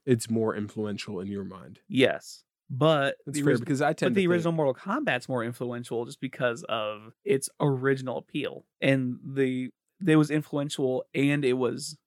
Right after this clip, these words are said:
Speaker 2: generationally defining too.
Speaker 1: Sure, but I don't know that there's mu-,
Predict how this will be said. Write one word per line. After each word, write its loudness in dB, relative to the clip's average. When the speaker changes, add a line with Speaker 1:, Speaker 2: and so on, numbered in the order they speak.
Speaker 2:
generationally 2
defining -6
too. -6
Speaker 1:
Sure, 4
but 0
I 0
don't 0
know 0
that -4
there's -4
mu-, -2